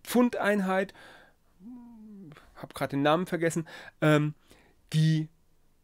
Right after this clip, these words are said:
eben nur im pharmazeutischen Bereich angewendet wird und aus diesem Apothekerpfund stammt. Und aus Frankfurt am Main habe ich's relativ genau, da gab's das schwere Pfund für den Handel. Das wurde auch nicht weiter unterteilt. Es wurde in Brüchen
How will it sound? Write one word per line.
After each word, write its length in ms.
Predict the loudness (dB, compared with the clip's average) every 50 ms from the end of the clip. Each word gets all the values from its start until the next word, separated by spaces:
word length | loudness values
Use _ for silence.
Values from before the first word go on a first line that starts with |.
| _ _
eben 160 | 6 8 10
nur 120 | 10 10 10
im 60 | 8
pharmazeutischen 560 | 6 4 2 2 6 6 6 4 4 2 0
Bereich 260 | 0 2 0 0 -2
angewendet 680 | -2 -2 2 4 4 4 4 2 0 -4 -6 -6 0 2
wird 120 | 2 2 4
und 100 | 0 -2
aus 100 | -2 -2
diesem 200 | -2 -2 -2 -2
Apothekerpfund 760 | -2 -4 -2 -4 0 2 2 2 2 0 -4 -6 -6 -8 -12 _
stammt. 320 | -10 -6 -4 -4 -6 -6 -10 -16 -20 -18 -16 -14 -14 -2 4
Und 80 | 4
aus 100 | 4 4
Frankfurt 320 | 6 4 4 4 4 4 2
am 60 | 4
Main 240 | 4 4 4 4 2
habe 100 | 2 0
ich's 300 | -2 -6 -10 -12 -12 -8
relativ 460 | -4 0 2 2 2 2 0 -4 -6
genau, 200 | -2 0 0 0
da 120 | 0 -2 -2
gab's 220 | -4 -6 -6 -8
das 120 | -12 -12 -8
schwere 500 | -8 -6 -2 2 4 4 6 4 2 -2
Pfund 440 | -4 -2 -2 0 0 -2 -6 -14 -20 -20 -20 -20 -20 -20 -20 -8
für 140 | -4 -2
den 200 | 0 0 -2 0
Handel. 340 | 0 0 0 0 0 -2 -2 -6 _ _
Das 160 | -8 -6 -2 0
wurde 160 | 2 2 2
auch 60 | 2
nicht 220 | 0 -2 0 2
weiter 200 | 2 2 4 2
unterteilt. 400 | -2 -2 -4 -2 0 0 -2 -2
Es 100 | -2 0
wurde 200 | 2 4 6 6
in 120 | 4 2 -2
Brüchen 420 | -2 -2 -2 0 0 -4 -4 -6